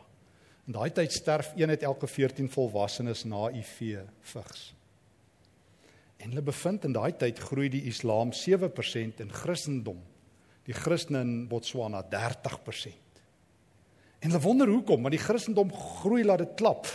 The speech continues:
En hulle vind uit, <laughs> Maar dertig persent Christene maak hulle huise oop of gaan na daai mense toe wat vigs het, was hulle, bring vir hulle kos, gee vir hulle 'n bietjie lewe. En hulle sê dit red baie mense se lewe, goeie kos, 'n bietjie water.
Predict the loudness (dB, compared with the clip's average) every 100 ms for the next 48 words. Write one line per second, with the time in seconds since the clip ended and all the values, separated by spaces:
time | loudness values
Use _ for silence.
0 | -4 4 6 6 6 6 4 4 0 -18
1 | -20 -20 _ _ _ _ -4 -4 -4 -10
2 | 0 2 6 4 4 0 -2 0 4 4
3 | 2 -2 0 0 0 0 -2 -6 -8 -2
4 | -2 -2 -8 -20 -4 -2 -2 -8 -18 _
5 | _ _ -4 2 4 4 4 2 0 -2
6 | -4 -4 -4 -2 -4 -2 -2 -4 -4 -6
7 | -4 -2 0 0 -4 -12 -20 _ _ _
8 | _ _ -4 -2 0 0 0 0 0 -2
9 | -4 -12 -14 -6 -4 -2 -4 -4 -6 -4
10 | -4 -2 -2 -2 -6 -10 -6 2 4 6
11 | 6 8 6 6 6 4 6 6 6 4
12 | 0 0 0 2 4 4 4 2 4 4
13 | 4 0 0 -2 -6 -4 -4 0 2 2
14 | 0 -4 -6